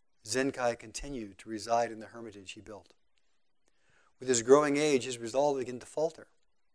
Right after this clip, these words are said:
He kept it up for forty years, amazing. His heart grew heavy. You know, the, what will keep something like that going is suffering. If you have enough suffering and you cannot rest, then it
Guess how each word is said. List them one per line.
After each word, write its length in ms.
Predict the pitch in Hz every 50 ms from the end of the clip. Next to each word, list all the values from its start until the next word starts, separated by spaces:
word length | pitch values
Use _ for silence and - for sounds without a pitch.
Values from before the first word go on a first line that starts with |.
| _ _ _ _ _ _ _ _ _ _
He 60 | -
kept 120 | - 104 -
it 80 | 107
up 80 | 104 98
for 120 | - -
forty 320 | 98 - - 104 101 104 101
years, 360 | 98 104 113 110 - - - -
amazing. 300 | 98 98 107 113 - - _ 113 _ _ _ _ _ _ _ _ _ _ _ _ _ _ _ _ _ _ _ _ _ _ - _ _ _ _ _ _ _ _ _ _ _ _ _
His 140 | - 120 -
heart 260 | - 131 135 139 127
grew 140 | 131 135 127
heavy. 400 | 117 127 156 156 147 113 90 - _ _ _ _ _ - _ - - _ _ _ _ _ - - - - - - - _ _ _ _ _ _ _ _ _
You 80 | 131 131
know, 160 | 123 117 -
the, 240 | 127 139 143 123 -
what 260 | 127 135 151 139 -
will 140 | 151 143 -
keep 280 | - - - 202 202 -
something 320 | - - 165 139 - 151
like 180 | 147 139 131 117
that 220 | 143 135 120 123
going 300 | 120 135 135 139 135 127
is 100 | 120 110
suffering. 460 | - - 127 117 - - 143 139 143 151 147 _ _ _ _ _ _ _ _ _ _ _ _ _
If 180 | - 127 120 -
you 180 | 147 165 175 147
have 220 | 147 170 165 151
enough 220 | 151 151 139 -
suffering 560 | - - 147 139 135 - - 113 107 104 104 110 - _ _
and 100 | 120 120
you 120 | 123 117 -
cannot 360 | - 131 131 143 143 120 127
rest, 460 | 131 135 120 104 92 - - - - _ _ _ _ _ _ _ _ _ _ _ _ _ _ _ _
then 300 | 113 120 131 131 127 123 - -
it 140 | 127 123